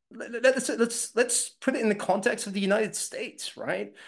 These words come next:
Um, you know, we're talking about global gr-, gr-, growth and China's slowdown.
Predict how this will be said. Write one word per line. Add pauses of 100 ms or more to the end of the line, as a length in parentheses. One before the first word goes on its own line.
(280)
Um,
you
know,
we're
talking
about
global
gr-,
gr-,
growth
and
China's
slowdown.